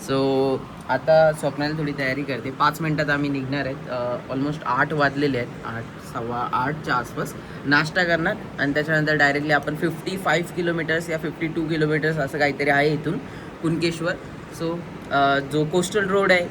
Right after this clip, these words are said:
तिथून आपण ड्राईव्ह करत जाणार आहे मालवण to कुणकेश्वर. Let's go मित्रांनो, जर्नी स्टार्ट करतात आपण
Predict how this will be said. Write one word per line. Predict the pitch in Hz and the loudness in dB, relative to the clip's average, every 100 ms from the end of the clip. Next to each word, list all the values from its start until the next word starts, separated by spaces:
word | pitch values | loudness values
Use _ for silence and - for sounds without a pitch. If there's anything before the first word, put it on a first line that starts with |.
| - | -4
तिथून | 160 170 | 0 2
आपण | 160 170 | 2 2
ड्राईव्ह | 151 151 151 | 6 6 4
करत | 156 147 | 2 0
जाणार | 143 147 139 139 | 2 2 4 4
आहे | 139 151 | 2 0
मालवण | 151 127 131 135 135 131 | 0 2 2 2 0 0
to | 143 | -2
कुणकेश्वर. | 156 - 135 123 127 - 151 - - - - | -2 -4 -4 -2 -4 -4 -4 -6 -14 -12 -8
Let's | 135 151 | -8 -2
go | 165 | 0
मित्रांनो, | 151 151 151 151 | 0 2 2 2
जर्नी | 143 139 147 | 2 2 0
स्टार्ट | - 139 135 | 0 2 2
करतात | - 135 139 147 | 0 -2 0 0
आपण | 123 120 | 0 0